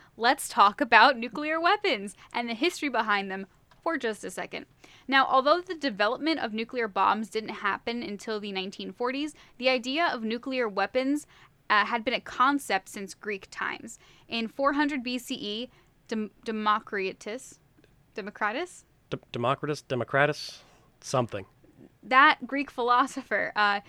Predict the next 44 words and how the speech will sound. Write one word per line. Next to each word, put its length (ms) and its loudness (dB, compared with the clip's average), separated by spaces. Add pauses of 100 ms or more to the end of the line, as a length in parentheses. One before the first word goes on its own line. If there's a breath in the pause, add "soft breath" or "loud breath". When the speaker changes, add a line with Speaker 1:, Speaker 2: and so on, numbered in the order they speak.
(140 soft breath)
Speaker 1:
used 340 -2
the 100 -2
first 300 -2
word 260 0 (420)
atomus, 560 -4 (360 soft breath)
which 220 -2
meant 280 -2 (100)
unable 480 0
to 160 -12
be 100 -8
cut. 300 -6 (520 soft breath)
He 160 -4
thought 300 2
that 180 0
atoms 480 4
each 200 -10
contained 400 -6
a 80 -6
nucleus 460 -6
surrounded 460 -4
by 120 4
a 100 2
field 320 -2
of 140 -10
charged 400 -2
electrons. 720 -6 (340 soft breath)
He 140 -6
thought 240 4
that 100 -4
these 200 -6
particles 480 -2
were 100 -6
so 220 -6
small 340 -4
that 140 -8
they 100 -6
could 300 -10
not 200 -4
be 80 -10
cut 240 -4
or 80 -2
reduced 400 -6
in 120 -10
size. 440 0